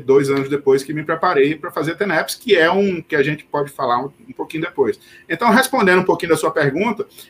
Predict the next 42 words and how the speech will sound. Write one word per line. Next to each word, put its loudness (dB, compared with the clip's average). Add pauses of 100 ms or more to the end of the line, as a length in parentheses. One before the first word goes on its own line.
(120)
eu 6
acho 0
que 4
eu 6
tenho 2
muita 0
energia, -2
né? -6 (340)
E, -2
e -6 (160)
utilizo 0
a 2
partir -4
da, -10
da -4
teneps -6
pra -2
fazer -4 (100)
doa-, -2 (160)
essa -2
doação -2
de -2
energia. -2 (220)
Não 0
sou 2
daquelas 2
pessoas 4
que -12
sofrem -2
acidente, -2 (300)
meus 0
equipamentos -2
não -4
queimam, 0
assim, -2 (300)
<laughs> - (340)
efusivamente, -2
como -6
eu -4
tenho -2
amigos -4
que -8